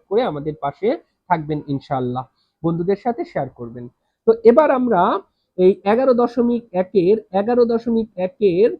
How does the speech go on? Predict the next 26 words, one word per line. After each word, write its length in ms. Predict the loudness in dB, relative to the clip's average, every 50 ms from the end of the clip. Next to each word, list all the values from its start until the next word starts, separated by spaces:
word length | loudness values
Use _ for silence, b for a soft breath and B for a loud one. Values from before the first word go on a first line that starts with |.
| _ _ _ _
আমরা 240 | -8 -4 -4 -4 -4
চার 300 | -4 _ -2 0 0 2
নম্বর 340 | 2 2 2 2 0 -2 -2
প্রশ্নটি 400 | -4 -8 -8 -6 -8 -10 -10 -10
সমাধান 380 | -8 -8 -6 -6 -4 -6 -6
করব 280 | -6 -6 -6 -2 -2 -2 -2
ইনশাআল্লাহ। 560 | -2 -6 -8 -6 -8 -6 -4 -4 -4 -6 -8 -14 _ _ _ _
তো 60 | -14 -8
চার 220 | -6 -4 -4 -2
নম্বর 260 | -2 -2 -4 -4 -4
প্রশ্নটি 360 | -4 -4 -6 -4 -6 -8 -8
সমাধান 420 | -8 -6 -6 -6 -4 -2 -4 -4 -4
করার 260 | -4 -4 -4 -2 -4 -2 -2
জন্য 340 | -2 -2 -2 -2 -4 -4 -4
প্রথমে 320 | -4 -4 -4 -2 -2 -2 -2
আমরা 200 | -2 -2 -4 -4
চার 380 | -4 -4 -6 -4 -2 -2 -2
লিখে 600 | -2 -2 -2 -4 -8 -6 -6 -4 -2 0 -2 -2 -2
সমাধান 480 | -4 -8 -8 -6 -6 -6 -6 -6 -6
লিখে 280 | -6 -6 -8 -10 -12 -12
নিব, 220 | -12 -12 -12 -16 -12 _
চার 180 | -8 -6 -4
লিখে 380 | -2 -4 -4 -2 -2 -2 -2 -2 -4 _
সমাধান 540 | -10 -8 -8 -8 -8 -8 -4 -4 -4 -4 -2 -4
লিখে 200 | -6 -6 -6 -8
নিব। 240 | -10 -10 -12 -16